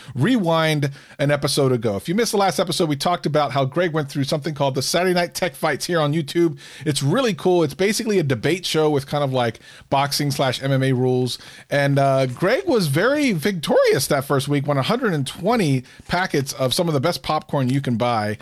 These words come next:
uh, from doing the world of flavor dot com. He dominated. It was really great. Uh, he went back last night and talked a lot of smack during the week. He talked tremendous amount of smack, so much smack that people who have pretty much said they weren't going to, to jump in on the Saturday Night Tech Fights came out of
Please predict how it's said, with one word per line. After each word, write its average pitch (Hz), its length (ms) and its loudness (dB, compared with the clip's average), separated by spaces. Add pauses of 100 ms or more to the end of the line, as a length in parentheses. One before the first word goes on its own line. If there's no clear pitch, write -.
(240)
uh, 110 220 0
from 117 180 -2
doing 147 240 0
the 143 80 0
world 131 160 2
of 123 60 -4
flavor 120 240 0
dot 113 180 -2
com. 95 160 -6
He 147 180 0 (200)
dominated. 143 760 0
It 139 40 0
was 135 140 0
really 156 240 2
great. 123 300 -2 (840)
Uh, 139 360 0
he 147 140 2
went 156 280 -2
back 208 260 2
last 220 320 0
night 139 300 0 (600)
and 147 220 -2
talked 196 240 0
a 190 60 2
lot 208 180 2
of 226 60 -2
smack 226 380 0
during 175 240 2
the 160 80 2
week. 147 280 0
He 180 240 0
talked 202 480 0 (260)
tremendous 208 560 0
amount 160 160 2
of 139 60 0
smack, 131 160 -4
so 277 260 2
much 285 180 0
smack 139 360 -2
that - 160 -4
people 262 480 0 (440)
who 196 380 4
have 165 360 0
pretty 269 160 -2
much 220 160 0
said 202 160 0
they 180 120 2
weren't 160 360 0
going 214 240 2
to, 170 220 0
to - 200 -4
jump 170 320 0
in 170 280 2
on 117 240 -2
the 113 100 0
Saturday 143 220 0
Night 127 120 0
Tech 180 160 -4
Fights 127 240 -2
came 240 320 0
out 226 160 2
of 160 220 0